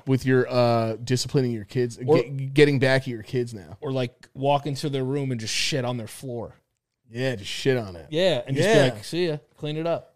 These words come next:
Speaker 1: Yeah, or just like,
Speaker 2: "Oh, you're failing school? I'm not gonna slap you. I'm gonna shit on your PlayStation."
Speaker 1: Yeah, or tell all their friends at school that they fucking shit their pants
Speaker 2: Yeah,
Speaker 1: now.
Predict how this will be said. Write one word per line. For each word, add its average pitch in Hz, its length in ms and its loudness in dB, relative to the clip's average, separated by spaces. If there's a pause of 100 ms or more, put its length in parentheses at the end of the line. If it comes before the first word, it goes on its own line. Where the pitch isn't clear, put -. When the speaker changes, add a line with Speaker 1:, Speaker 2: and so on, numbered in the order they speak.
Speaker 1:
Yeah, 151 380 2
or 135 200 2
just 143 280 -2
like, 143 340 4 (160)
Speaker 2:
"Oh, 185 160 6
you're 147 180 0
failing 175 400 0
school? 220 560 -4
I'm 139 80 -6
not 185 140 -4
gonna 151 140 -10
slap 165 340 -8
you. 131 80 -4
I'm 123 80 -6
gonna 120 140 -4
shit - 420 -6
on 131 160 -4
your 123 160 -4
PlayStation." 127 840 -8 (140)
Speaker 1:
Yeah, 139 500 2 (340)
or 135 120 -4
tell 151 380 6
all 135 260 2
their 139 160 8
friends 135 300 2
at 120 80 -4
school 123 460 2
that 107 200 -4
they 113 140 -2
fucking 113 400 -4
shit - 240 -10
their 98 140 -12
pants 107 360 -12
Speaker 2:
Yeah, 147 120 0
Speaker 1:
now. 117 160 -8